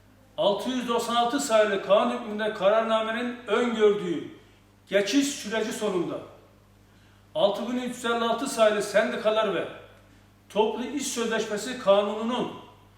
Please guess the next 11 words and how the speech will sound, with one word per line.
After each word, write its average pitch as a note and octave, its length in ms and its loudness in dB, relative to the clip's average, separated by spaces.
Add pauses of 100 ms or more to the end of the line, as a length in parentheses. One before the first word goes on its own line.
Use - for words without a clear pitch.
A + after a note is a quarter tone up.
(380)
dördüncü G#3+ 480 0
maddesinde G#3 640 0
öngörülen F#3 720 0 (1040)
asıl G#3+ 460 2
iş - 200 -8
koluna A#3 380 0
göre G#3 240 2
sendikalaşma G#3+ 840 0
ilkesinin G3+ 680 -4 (640)
muhafaza A3 500 4
edilerek A3+ 460 0